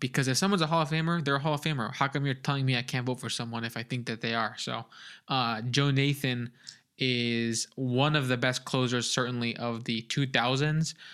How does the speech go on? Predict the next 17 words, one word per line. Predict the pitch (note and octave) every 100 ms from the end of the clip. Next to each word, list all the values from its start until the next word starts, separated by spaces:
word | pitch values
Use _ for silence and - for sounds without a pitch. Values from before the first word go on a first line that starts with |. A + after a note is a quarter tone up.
| - - -
Uh, | A#2+ A2+ A2
some | A#2+ D#3+
of | E3+
his, | E3+ B2+
Travis, | - C#3+ B2 -
peak | D3+ C#3+
numbers, | B2 B2+ A#2 A2
like | A#2+
the | - C3+
E |
R | C3
A | B2
plus | - C3 A#2+
numbers | B2+ B2 A#2+
for | -
the | -
career | - B2+ A#2+ B2 B2